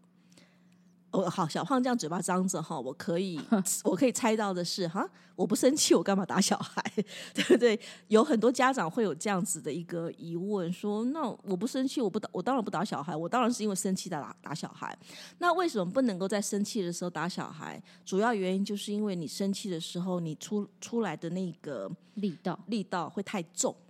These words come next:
Speaker 2: 嗯。
Speaker 1: 对，你没办法控制，
Speaker 2: 嗯。
Speaker 1: 所以你必须是把打这件事情，它当作是你一个教育训-，训练过程用的方法。
Speaker 2: 嗯。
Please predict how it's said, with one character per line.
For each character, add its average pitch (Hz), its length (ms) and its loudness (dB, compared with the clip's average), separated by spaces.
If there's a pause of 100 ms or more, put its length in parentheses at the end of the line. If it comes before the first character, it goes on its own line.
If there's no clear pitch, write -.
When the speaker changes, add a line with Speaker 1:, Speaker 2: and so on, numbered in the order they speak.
Speaker 2:
嗯。 180 120 -4 (300)
Speaker 1:
对， 175 180 0
你 151 80 -6
没 165 140 0
办 226 100 -2
法 196 120 -6
控 170 260 -8
制， - 260 -10 (540)
Speaker 2:
嗯。 185 80 -4
Speaker 1:
所 285 80 4
以 285 140 0
你 190 280 -2 (140)
必 302 180 2
须 240 260 -2
是 226 280 -4 (140)
把 - 320 -4 (680)
打 - 240 2
这 - 120 -8
件 220 160 -2
事 214 200 -4
情， 165 260 -6
它 208 140 -8
当 233 260 -2
作 226 140 -4
是 214 220 -6
你 185 100 -4
一 - 120 -10
个 180 120 -6
教 196 300 -2
育 180 100 -4
训-， - 340 -2
训 269 320 4
练 240 160 6
过 196 220 4
程 165 300 -6
用 214 220 2
的 - 100 -12
方 175 380 -6
法。 - 340 -4 (1300)
Speaker 2:
嗯。 196 180 -6